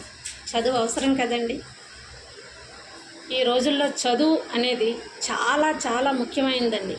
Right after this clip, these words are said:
మన జీవితంలో. చదువు లేకపోతే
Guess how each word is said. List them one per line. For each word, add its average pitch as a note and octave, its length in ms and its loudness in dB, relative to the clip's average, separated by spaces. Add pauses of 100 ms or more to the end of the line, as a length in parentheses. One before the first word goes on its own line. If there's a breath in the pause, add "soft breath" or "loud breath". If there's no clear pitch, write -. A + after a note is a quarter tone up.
(200)
మన A#3 200 0
జీవితంలో. A3 500 -2 (540)
చదువు B3 260 2
లేకపోతే A#3 680 -2